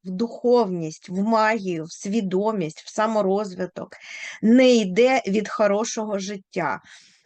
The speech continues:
У всіх, ем, якісь, е, такі трапляються ситуації, які на-, навіть, е, якось зважувати не-, неможливо, бо іноді це величезна ситуація оставила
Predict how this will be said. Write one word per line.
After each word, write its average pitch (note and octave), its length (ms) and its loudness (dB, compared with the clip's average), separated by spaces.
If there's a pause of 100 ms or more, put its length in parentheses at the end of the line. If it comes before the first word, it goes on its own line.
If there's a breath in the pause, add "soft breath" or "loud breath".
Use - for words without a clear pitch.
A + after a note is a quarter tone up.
У A#3 120 -4
всіх, C4 680 -8
ем, F#3 840 -4
якісь, A3 840 -8
е, G3+ 180 -4 (360 loud breath)
такі A3 380 -2
трапляються A3+ 720 0
ситуації, A3+ 640 -2
які A3+ 360 -4
на-, A3 360 -2
навіть, A3 640 -6
е, F#3+ 340 -4
якось G3+ 480 -8
зважувати F#3 760 -2
не-, F#3 200 -6
неможливо, G3 880 -6 (340 loud breath)
бо G#3 280 0
іноді A3+ 500 0
це G#3+ 400 -2
величезна C4+ 720 -2
ситуація B3 920 -6
оставила G#3 800 -4